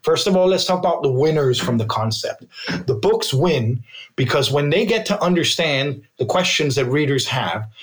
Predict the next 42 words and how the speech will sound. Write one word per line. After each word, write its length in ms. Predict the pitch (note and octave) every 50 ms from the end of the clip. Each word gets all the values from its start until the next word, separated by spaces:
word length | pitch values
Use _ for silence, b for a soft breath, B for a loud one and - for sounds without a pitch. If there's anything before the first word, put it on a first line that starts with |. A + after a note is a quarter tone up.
| B
and 160 | - C3+ B2+ C3+
talk 300 | - - G3+ G#3+ G#3+ -
about 460 | F3+ D#3+ C3 A2+ A2 G#2 - - - _ _ _ -
their 240 | D3+ B2 A#2+ B2+ -
answers, 680 | C#3 D3 D3 C3+ - - - - - - - - B B B B B B B B _ -
they 100 | C3 C3
get 160 | D#3+ G3 G3
to 80 | - G#3+
understand 540 | G3+ G3 F3+ F3+ - - F3+ E3 D3+ C#3 C3
themselves 680 | B2 A#2+ - - F3+ F3+ F#3 G3+ G3 F#3 - - B B B B B B -
and 160 | C3+ C3 C#3+
they 80 | D#3+ D#3+
get 180 | G#3 A3+ A3+ -
to 100 | A#3+ C4
understand 720 | A#3+ G#3+ G#3+ - - G3 G3 G3 G3 G3 G3 F#3 F3+ B B B B
what 160 | - F3+ F3+
other 200 | F3+ F#3 F3+ G#3+
people 300 | - - F#3 F#3 F3+ F#3
in 60 | F3 D#3+
the 80 | F#3+
community 680 | - - E3+ E3+ E3+ E3+ E3+ D#3+ D#3 D#3+ D#3 C3+ - - _ _ _ _ _ _ -
think 520 | - - - A#3+ C#4+ B3 F3+ - - -
or 320 | - C3 C3 C3 B2 - -
know 460 | D#3 C#3 C3 D3 F3 G3+ F#3 F3 F3+
or 260 | F#3+ - - E3 F#3 F#3
do 160 | F#3 A3 A3+
not 300 | A#3 A#3+ C#4+ - - -
know 200 | F3 - - G#4+
about 320 | - - F#3 - - - -
them. 140 | - - - _ B B B B B -
So 180 | - - E3+ E3
it 60 | D3+
helps 260 | - B3+ C#4+ - -
them 140 | B3 A#3+ A#3
understand 480 | A3+ A3 G#3+ F3+ - - A3+ A3+ G#3+
themselves 540 | G3+ F#3 E3+ - - G3+ G#3 G#3 G#3+ G#3 G3+
and 180 | - F3 E3+ F3
their 140 | E3+ D#3+ D#3
place 340 | - - D#3+ D3+ C3+ -
in 80 | D3 C#3+
the 80 | C#3 -
community 540 | - C#3+ C#3+ C#3+ C#3+ C#3 C3+ C3+ C3 A2+